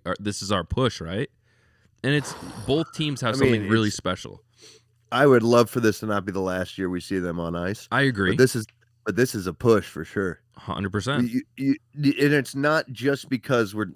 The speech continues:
Speaker 2: we're sub twenty games in leading. These are clearly contenders.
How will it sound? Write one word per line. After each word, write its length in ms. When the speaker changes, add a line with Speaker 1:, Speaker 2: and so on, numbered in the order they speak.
Speaker 2:
we're 140
sub 360
twenty 300
games 380
in 260
leading. 520
These 580
are 120
clearly 500
contenders. 840